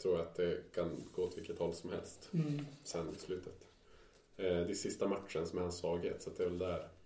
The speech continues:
Speaker 1: han kommer att tappa.
Speaker 2: Mm.
Speaker 1: Ja.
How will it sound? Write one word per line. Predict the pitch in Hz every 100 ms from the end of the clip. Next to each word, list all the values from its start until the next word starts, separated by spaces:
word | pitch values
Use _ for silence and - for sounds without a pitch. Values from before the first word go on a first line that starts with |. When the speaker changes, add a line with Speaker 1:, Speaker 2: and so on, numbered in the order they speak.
| - - - -
Speaker 1:
han | 98 90
kommer | 82
att | 80
tappa. | - 92 - -
Speaker 2:
Mm. | 170 147 143 - - - - - - - - _ _
Speaker 1:
Ja. | 123 135 -